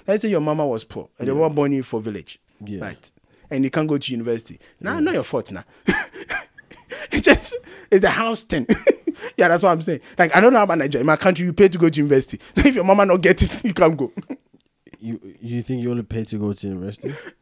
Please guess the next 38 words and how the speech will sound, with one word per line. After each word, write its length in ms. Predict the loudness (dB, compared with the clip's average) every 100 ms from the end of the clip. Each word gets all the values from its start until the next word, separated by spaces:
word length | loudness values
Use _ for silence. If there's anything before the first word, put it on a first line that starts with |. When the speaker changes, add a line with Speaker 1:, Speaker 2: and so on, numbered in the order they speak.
| _ _ _ -6
Speaker 1:
Well, 200 | -4 -4
na-, 160 | -4 -6 -8
for 180 | -8 -4
us, 200 | -4 -2
um, 180 | -2 -2 4
all 140 | 6
the 100 | 6
other 140 | 4 0
schools 300 | -2 -6 -4
is 100 | -6
free, 140 | -6
so 100 | -4
you 40 | -2
can 100 | 0
go 120 | 0
to 80 | 0
the 80 | 0
government 340 | 2 2 2
ones 260 | 0 -2 -2
up 140 | -4
to 100 | -4
universities. 500 | -6 -4 -4 -6 -10
Speaker 2:
No, 80 | -12
no, 40 | -14
no. 40 | -12
I 200 | -8 -4
think 500 | -4 -4 -6 -8 -10
in 80 | -6
my 260 | -6 -6 -6
country, 380 | -6 -6 -6 -6
which 180 | -8 -10
is 40 |
Nigeria, 380 | -12 -10 -10 -8
you 120 | -8
pay 180 | -4 -6
from 180 | -6 -10
second, 320 | -12 -14 -14
uh, 140 | -14